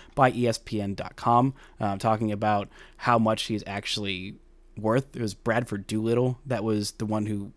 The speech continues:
wrote this, this piece and broke it down very, very analytically, talking about the true value of him as a pitcher and as a hitter. He broke it down to, like, his top three pitches and the rest of his arsenal, his base running, and, um, him as a hitter.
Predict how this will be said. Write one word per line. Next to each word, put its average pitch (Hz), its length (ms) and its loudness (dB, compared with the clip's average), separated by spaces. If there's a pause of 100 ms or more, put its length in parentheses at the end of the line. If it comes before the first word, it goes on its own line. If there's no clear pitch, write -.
wrote - 220 -2
this, - 240 0
this 117 200 -6
piece - 480 -4
and 101 380 -4 (420)
broke 143 200 4
it 117 80 -4
down 120 260 4
very, 120 560 2 (640)
very 123 400 4
analytically, 120 680 2 (340)
talking 113 320 0
about 107 220 0
the 104 60 -4
true 120 280 -2
value 110 460 4
of 101 420 -8 (160)
him 113 160 0
as 98 100 -4
a - 40 -12
pitcher 131 440 -2
and 107 180 -8
as 190 200 -6
a - 40 -14
hitter. 120 340 -4
He 127 120 -4
broke 104 240 -2
it 101 60 -14
down 107 180 0
to, 101 80 -6
like, 101 160 -8
his 104 220 -4
top 104 260 -6
three 92 180 -10
pitches 123 400 -2
and 110 80 -4
the 98 60 -6
rest 104 180 -4
of - 40 -12
his 104 100 -8
arsenal, 104 380 -6
his - 160 -16
base 127 280 -2
running, 117 320 0
and, 101 220 -6 (320)
um, 98 240 -2
him 113 220 0
as 98 100 -2
a - 60 -10
hitter. 123 340 -4